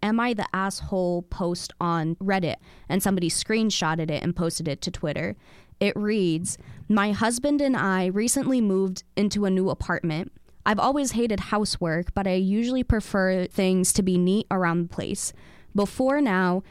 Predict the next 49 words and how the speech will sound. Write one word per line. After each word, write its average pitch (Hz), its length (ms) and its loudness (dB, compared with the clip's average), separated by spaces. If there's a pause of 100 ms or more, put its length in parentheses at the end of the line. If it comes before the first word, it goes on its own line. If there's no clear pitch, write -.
(120)
he 240 160 2
and 247 100 4
I 247 120 2
would 220 180 0
split 262 300 -2
the 320 100 -2
chores, 190 460 0
with 190 160 -2
him 214 180 2
doing 208 240 2
about 190 220 0
sixty-five 226 640 0
percent 196 420 -2
and 196 160 2
me 185 140 2
doing 180 300 2
thirty-five. 208 720 -4 (380)
I 208 480 2
had 226 260 0
a 208 60 0
recent 233 480 0
change 226 260 2
in 214 80 2
my 180 140 2
work 220 280 -2
schedule 180 560 0
and 190 160 2
now 190 200 2
work 202 240 -2
seven 220 400 2
days 233 240 0
a 262 80 0
row, 170 400 0 (280)
approximately 202 960 2 (140)
a 196 80 0
hundred 214 300 2
and 208 100 0
fifteen 202 540 0
hours 180 420 2
a 175 60 2
week, 185 560 -2 (340)
and 214 220 6
then 196 160 4
have 202 240 2
the 190 80 2
next - 460 0
seven 185 360 2
days 170 340 0
off, 175 400 0